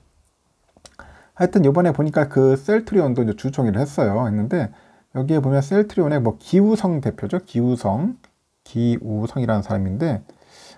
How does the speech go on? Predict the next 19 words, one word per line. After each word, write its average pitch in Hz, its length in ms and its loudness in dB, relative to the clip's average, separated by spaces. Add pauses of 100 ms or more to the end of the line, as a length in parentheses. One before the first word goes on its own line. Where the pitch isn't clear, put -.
(120)
하여튼 165 600 -2
이 147 220 2
대표이사이자 147 720 2
부회장인 143 360 0
것 107 80 0
같아요. 123 440 -2
뭐 107 200 0 (120)
책임 196 420 2
경영의 127 520 0
일환으로 117 380 0
해가지고, 95 520 -2 (400)
음, 104 200 -2
주가가 131 560 0 (380)
일정 202 640 2
기간 170 300 2
회복될 196 360 0
때까지 143 400 -4
최저임금만 190 540 0
받겠다. 90 640 -4